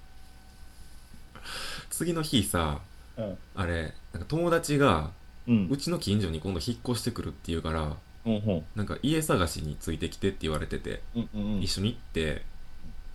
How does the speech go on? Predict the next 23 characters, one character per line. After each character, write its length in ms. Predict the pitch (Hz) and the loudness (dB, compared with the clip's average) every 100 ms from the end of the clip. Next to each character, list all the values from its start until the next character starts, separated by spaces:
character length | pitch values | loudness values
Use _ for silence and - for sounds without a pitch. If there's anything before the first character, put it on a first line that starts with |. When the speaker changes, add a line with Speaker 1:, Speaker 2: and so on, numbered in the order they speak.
| - | -6
Speaker 1:
不 140 | - 101 | -2 4
動 160 | 104 | 4
産 180 | 104 104 | 4 4
屋 80 | 98 | 4
の 120 | 98 | 4
人 160 | - 87 | 2 0
と 140 | - | -2
三 280 | - 82 85 | -2 0 0
人 200 | 92 80 | 0 0
で 80 | 73 | 0
新 240 | - 104 | 2 2
居 100 | 82 | 2
回 160 | 82 87 | 2 2
っ 40 | |
て 120 | - | 2
て 80 | - | 2
ん 60 | 78 | 2
け 100 | 80 | 4
ど、 220 | 80 76 - - - | 4 4 2 -2 -2
Speaker 2:
う 60 | 123 | 0
ん。 100 | 110 - - | 0 0 0
Speaker 1:
も 180 | 90 | 2
う、 60 | 92 | 2